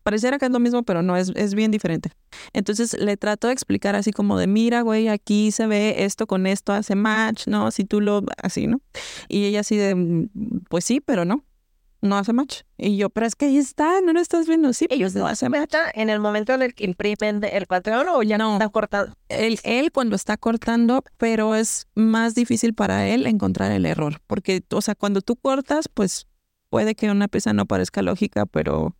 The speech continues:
Speaker 1: ¿sabes? La que sí, sí puede detectar el error es ella. El problema es que cuando ella lo detecta, esa tela ya se cortó, ya es un desperdicio, pues.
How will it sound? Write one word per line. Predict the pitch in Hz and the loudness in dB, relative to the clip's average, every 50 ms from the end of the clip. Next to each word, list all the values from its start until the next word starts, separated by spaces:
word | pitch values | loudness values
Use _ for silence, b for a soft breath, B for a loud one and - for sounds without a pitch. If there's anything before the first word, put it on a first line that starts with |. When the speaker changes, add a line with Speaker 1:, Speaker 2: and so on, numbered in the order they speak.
| _ _ - | _ _ -10
Speaker 1:
¿sabes? | - - 80 - 285 - B B B B _ _ _ _ _ _ _ | -6 -4 -2 -2 -2 -4 B B B B _ _ _ _ _ _ _
La | - 202 202 202 | -2 -2 -2 -2
que | - - 196 | 0 -2 -2
sí, | 196 - - 262 294 320 | -2 0 0 0 0 2
sí | - 285 269 | 0 0 0
puede | - - 240 240 240 | 0 0 0 0 0
detectar | 233 - - - - 202 202 | 0 -2 -4 -4 -2 -2 0
el | 202 196 | 0 0
error | 185 - 180 180 180 | 0 0 0 0 0
es | 180 - - | -2 -2 -2
ella. | 208 214 208 185 - - _ _ _ _ _ _ | -2 0 0 -2 -4 -4 _ _ _ _ _ _
El | - 208 | -4 -2
problema | - 208 214 214 226 | 0 0 0 0 0
es | 254 - | -2 -2
que | 240 226 | -4 -2
cuando | - 208 190 180 180 | -2 -2 0 0 0
ella | 196 220 262 294 | 0 0 2 2
lo | 302 285 240 | 2 2 2
detecta, | 202 185 - - 208 202 - - 247 269 - - _ | 0 0 0 -2 -4 -2 -2 -2 -2 -2 -2 -4 _
esa | - 185 - 202 196 | -6 -4 -4 -4 -2
tela | - 214 247 302 294 | -2 0 0 2 2
ya | 269 202 175 | 2 2 0
se | 180 175 | 0 -2
cortó, | - 160 165 - - 226 233 208 196 | -2 -2 -2 0 -2 -2 -2 0 -2
ya | 196 190 202 | -2 0 -2
es | 196 - | 0 2
un | 220 220 | 2 0
desperdicio, | 220 - - 165 165 170 185 220 220 - 185 170 | 0 -2 -2 -2 -2 0 0 0 0 0 -2 -4
pues. | - - 190 196 190 - - - | -2 -2 -2 -2 -4 -6 -12 -20